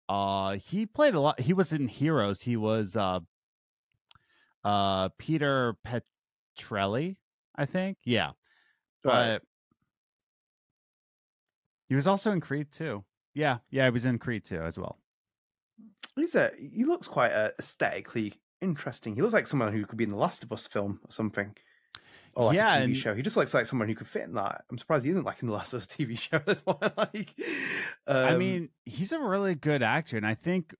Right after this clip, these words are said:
Speaker 1: why I would cast him as Mister Jefferson is that he's got a good, he, Mark Jefferson doesn't have swagger. What he has is just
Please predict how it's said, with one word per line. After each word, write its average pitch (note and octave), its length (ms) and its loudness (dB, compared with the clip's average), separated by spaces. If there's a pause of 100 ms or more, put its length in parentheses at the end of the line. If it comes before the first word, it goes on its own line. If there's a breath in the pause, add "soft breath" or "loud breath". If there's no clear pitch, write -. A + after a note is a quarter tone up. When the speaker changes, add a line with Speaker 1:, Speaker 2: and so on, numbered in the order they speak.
(100)
Speaker 1:
why A#2+ 260 4
I C#3+ 40 6
would C3+ 160 2
cast A2+ 320 0
him B2 100 -2
as G2 420 -4
Mister A#2 260 -2
Jefferson E3 600 -4 (380 soft breath)
is B2+ 140 -4
that D3 220 2
he's C3+ 260 -2
got C#3+ 340 2
a A#2+ 200 2
good, A#2 500 -4 (580)
he, C#3 240 -8 (380)
Mark D3 320 4
Jefferson D#3 440 0
doesn't B2 260 0
have A2+ 320 0
swagger. D3+ 400 0
What B2 200 2
he A2+ 120 0
has A#2 540 0
is F#2+ 160 -6
just G2+ 340 -2